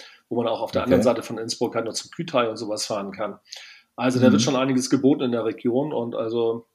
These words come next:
Speaker 1: ich fand's da richtig gut und auch dieser Italiener, wo wir abends immer waren, ich muss sagen, also was heißt immer, also zwei Nächte in Folge, aber einer der besten Italiener, bei denen ich jemals war.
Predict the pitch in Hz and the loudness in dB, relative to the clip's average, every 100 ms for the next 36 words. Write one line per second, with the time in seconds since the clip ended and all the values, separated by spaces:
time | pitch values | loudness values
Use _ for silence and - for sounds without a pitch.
0 | _ - 127 - - - 156 - - 131 | _ -6 -6 -6 -10 -2 -2 0 2 2
1 | 131 127 - 151 175 175 131 127 - - | 0 -4 -2 -2 -2 0 0 0 -2 -18
2 | - - 135 143 135 127 123 123 113 196 | -18 -2 0 2 2 2 2 0 2 2
3 | 240 113 107 104 107 104 123 107 104 107 | 2 0 -2 -4 -4 -8 -8 -8 -8 -4
4 | 143 180 127 139 127 127 127 143 185 190 | -4 -4 -8 -6 -2 0 0 -2 -6 -12
5 | _ - - 90 95 90 117 110 85 90 | _ -10 -8 -6 -6 -4 0 0 -2 -10
6 | 87 - 104 107 101 101 98 120 131 95 | -10 -6 -4 -6 -8 -10 0 4 4 2
7 | 95 101 95 - - _ _ _ _ _ | -2 -2 -2 -4 -16 _ _ _ _ _
8 | _ 123 120 113 - 123 - 117 113 110 | _ -6 -4 -2 0 0 0 -2 -2 -2
9 | 113 107 98 101 95 - 92 87 - 82 | 0 -2 -2 -4 -6 -6 -6 -4 -4 -6
10 | 95 | -8